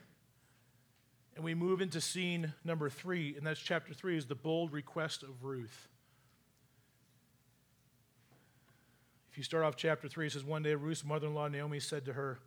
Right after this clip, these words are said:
'My daughter, I must find a home for you, where you'll be provided for.'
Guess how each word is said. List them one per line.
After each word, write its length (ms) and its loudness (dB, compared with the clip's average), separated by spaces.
'My 160 -2
daughter, 460 -2
I 100 2
must 220 0
find 220 0
a 40 0
home 260 -2
for 120 -14
you, 240 -18
where 140 0
you'll 140 0
be 100 -2
provided 560 2
for.' 380 -12